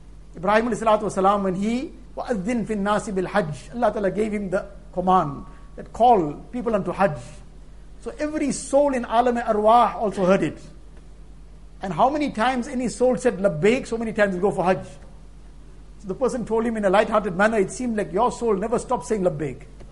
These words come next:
Forty-two Hajj you made?" So he said, "Well, that is it. But I think that there is something else also that is a reason for this."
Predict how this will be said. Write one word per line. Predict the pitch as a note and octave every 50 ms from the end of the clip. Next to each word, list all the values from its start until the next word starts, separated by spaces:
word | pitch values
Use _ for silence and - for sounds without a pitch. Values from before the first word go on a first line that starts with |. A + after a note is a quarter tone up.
| - - - - - - - - - - - - - - - - - -
Forty-two | - A3+ A3 B3+ A#3+ - - C4 G#3+
Hajj | F3 A#3+ G3+
you | G3 A#3+
made?" | A3+ A#3+ C4+ C#4+ - - - - - - - - - - - - - - - - - - - - - -
So | - G#3+
he |
said, | - C#4 C4+ D4
"Well, | C#4+ D4+ D4+ D4 C#4+ C4 -
that | - C#4 -
is | - C4+ A#3
it. | C#4 C#4+ - - - - - - - - - -
But | - D3 - - -
I | A3 C4 C#4+ C#4+ C#4+ C#4 B3 A#3+ G#3
think | - C#4 C#4 B3+
that | A#3 G#3+ F#3+
there | F3+ A#3 A3 B3
is | A#3 B3 B3 A3 -
something | - B3+ C#4 C4+ - B3+ B3 A#3+ A#3 A3+ -
else | - B3 C4 C4+ C4+
also | A#3+ A#3 - - A3+ A#3 A#3+ A#3+ - - -
that | - G3+ G3+ G3+
is | A#3 G#3 G3 G3
a | G#3+ F#3+ G3 - - - - - -
reason | F3+ F3 F3+ A#3+ A#3+ G#3 A3+ F#3+ D3+
for | E3 E3
this." | D3 C#3+ B2+ B2 - - - - -